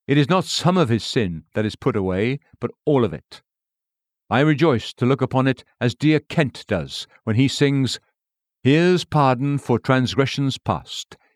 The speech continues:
It matters not how black their cast. And, O my soul, with wonder view, for sins to come, here is pardon too." We are plunged into the fountain of redeeming blood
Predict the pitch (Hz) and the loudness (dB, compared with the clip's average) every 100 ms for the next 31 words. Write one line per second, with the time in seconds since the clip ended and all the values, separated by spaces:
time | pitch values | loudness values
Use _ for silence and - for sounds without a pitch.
0 | - 131 - 147 151 151 107 151 - - | -2 -2 0 0 0 0 0 0 -2 -8
1 | - 107 - 127 98 85 104 98 113 82 | -2 -2 0 -2 -2 -4 -4 -2 -4 -6
2 | - - - _ _ _ _ 127 131 160 | -10 -14 -16 _ _ _ _ 0 2 4
3 | 165 165 165 - 151 156 156 151 131 95 | 4 2 0 2 2 4 2 2 -2 0
4 | 120 147 147 147 117 139 139 143 - _ | -2 0 2 2 2 2 2 0 -2 _
5 | _ _ 127 127 - 170 123 - 120 - | _ _ 0 0 0 0 0 -2 -6 -2
6 | 143 95 117 - _ - 117 127 135 - | 0 0 -4 -6 _ 0 2 4 0 -2
7 | 113 117 117 127 120 - 80 69 62 _ | 0 0 0 -6 -8 -8 -8 -8 -18 _
8 | _ _ _ _ _ _ _ _ _ _ | _ _ _ _ _ _ _ _ _ _
9 | _ _ _ _ _ _ _ _ _ _ | _ _ _ _ _ _ _ _ _ _
10 | _ _ - 147 208 - 175 156 151 147 | _ _ -2 2 4 4 2 2 4 2
11 | - - 139 127 120 - 151 127 95 80 | 0 0 2 4 2 2 0 2 -2 -6
12 | - 98 110 90 135 135 127 98 92 95 | -4 -2 -2 2 2 2 -2 -2 -4 -4
13 | 95 | -10